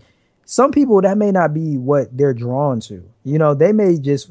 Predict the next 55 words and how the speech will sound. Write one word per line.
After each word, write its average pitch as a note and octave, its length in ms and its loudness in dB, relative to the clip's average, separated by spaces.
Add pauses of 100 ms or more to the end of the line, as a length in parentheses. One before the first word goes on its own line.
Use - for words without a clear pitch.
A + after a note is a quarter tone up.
like, C3+ 180 -4
"Let C3 100 -2
me D#3+ 60 0
just D#3+ 200 -8
hear D3+ 100 2
the C3+ 80 -4
word. A#2 440 0
Uh, A#2+ 340 -6
like, B2 240 -4
I C3 100 0
didn't D3 180 0
come C#3 200 0
here A#2+ 420 -2
to A#2+ 240 -4
see C3 240 -4
a A2 40 -4
show." B2 380 -2 (580)
It, D#3+ 220 2
and D#3 140 4
it's D3+ 140 -2
something F3+ 540 0
that's C#3 240 2
going D3 560 -2
to C#3+ 100 -4
be C3 440 0 (200)
out D3+ 260 0
there B2+ 180 0
for A#2 220 -6
all B2 240 2
of G2+ 140 -6
us. F#2 180 -18 (320)
And C3+ 500 0
one D#3 220 2
thing E3+ 200 0
that D3+ 80 0
I F#3+ 140 2
had D3 140 2
to D3 80 -2
learn, D3 320 -2
you D3 80 -4
know, D3 100 -4
maybe, D3+ 220 -2
like, C3+ 180 -2
a C#3+ 40 -10
couple D3+ 260 -2
years E3 240 0
ago C3 220 2
is B2 120 -2
that B2+ 220 -2 (800)
the D3+ 160 4
importance E3+ 400 2
of C#3+ 100 -4
finding C#3+ 580 0
your B2+ 220 0
voice. A2+ 420 -8